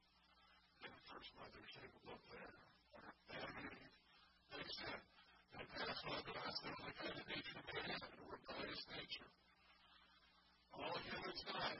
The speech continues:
because of sin. From Adam and Eve on, we began to die. Physically, we die because of Adam and Eve and because of our sins and because,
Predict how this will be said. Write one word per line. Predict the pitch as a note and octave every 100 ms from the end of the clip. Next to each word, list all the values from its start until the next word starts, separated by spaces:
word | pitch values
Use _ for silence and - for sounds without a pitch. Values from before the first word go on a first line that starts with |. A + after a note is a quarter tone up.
| - -
because | - - - -
of | - - -
sin. | - - - - - - - -
From | -
Adam | - - -
and | - -
Eve | - -
on, | - - - -
we |
began | - - - - -
to | - - -
die. | C6+ C6+ - - -
Physically, | - - - - G3+ - - - - -
we | -
die | - D#5+ - - -
because | - - - - - - - -
of | - -
Adam | - - -
and | - -
Eve | - -
and | F4
because | - - - - -
of | -
our | -
sins | - G5 - - - -
and |
because, | - - - -